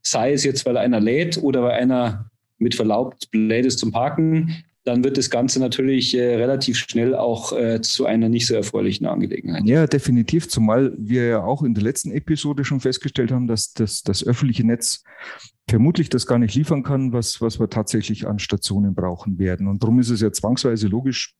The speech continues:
Speaker 2: dann geht's in den, in den privaten Bereich. Jetzt ist die Frage, äh, nehmen wir vielleicht mal das, das,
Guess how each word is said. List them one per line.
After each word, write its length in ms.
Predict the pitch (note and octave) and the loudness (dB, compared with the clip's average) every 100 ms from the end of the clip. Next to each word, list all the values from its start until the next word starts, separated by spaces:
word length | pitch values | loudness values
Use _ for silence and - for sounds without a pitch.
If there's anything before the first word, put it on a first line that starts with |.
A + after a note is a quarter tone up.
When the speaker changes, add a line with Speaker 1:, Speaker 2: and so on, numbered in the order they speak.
| _ | _
Speaker 2:
dann 320 | - G#2 G2+ - | -2 0 -2 -2
geht's 240 | G#2+ G2+ - | -2 -2 -2
in 240 | A2 G#2+ | 0 2
den, 320 | A2 G#2 G2+ - | 2 2 0 -2
in 100 | A2 | -2
den 100 | A2 | 0
privaten 440 | A2+ G#2 F2 F2 | 0 0 -2 -6
Bereich. 420 | E2+ D#2 - - - - - - - - - | -10 -12 -14 -18 -20 -14 -8 -4 -4 -6 0
Jetzt 240 | B2 - | 2 4
ist 180 | G#3 - | 2 2
die 60 | F3+ | 2
Frage, 440 | C#3+ D#3 D3+ C#3+ - _ _ _ | 2 2 0 -2 -6 _ _ _
äh, 180 | - - | -8 0
nehmen 220 | B2+ C#3 | 4 6
wir 80 | D#3 | 6
vielleicht 260 | D3+ C#3 C3+ | 4 0 0
mal 100 | A#2 | 0
das, 300 | A2+ - - | 0 -2 -4
das, 300 | G#2 - | -4 -4